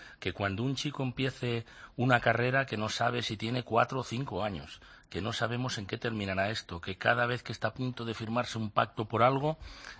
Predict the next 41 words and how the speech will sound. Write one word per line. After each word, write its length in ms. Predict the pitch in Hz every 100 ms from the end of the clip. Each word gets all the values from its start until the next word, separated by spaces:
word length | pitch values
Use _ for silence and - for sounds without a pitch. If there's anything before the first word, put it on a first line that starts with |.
| -
el 400 | 98 98 98 104
otro 280 | 123 131
partido 420 | 127 120 143 139 123
dice 300 | 135 - -
que 100 | 117
no 180 | 123
lo 220 | 120 104 104
hace. 340 | - - 69 - - -
Bueno, 300 | 98 78 78 - -
estamos 320 | - 110 107
en 60 |
una 80 | 101
situación 440 | 95 92 90 92 85
grave, 320 | 95 101 107
afortunadamente 640 | - 90 90 95 92 90
no 100 | 87
es 60 | 82
la 100 | 82
de 80 |
la 140 | 78 76
crisis 400 | 120 117 90 82
del 80 | 82
año 160 | 87
setenta 320 | 80 85 80
y 40 | -
siete, 340 | 85 87 101 - - - -
pero 260 | - 92 90
creemos 460 | 90 92 87 82 -
que 80 |
los 120 | 92 90
partidos 440 | 90 - 113 110
políticos, 520 | - 98 87 90 90
los 140 | 90 -
que 80 |
tengan 260 | 92 113 110
la 80 | 101
responsabilidad 520 | 98 - 95 95 92
de 100 | 87
gobernar 300 | 87 85 82
inmediatamente 640 | 85 85 101 104 98 90 90
después 460 | 87 - 85 -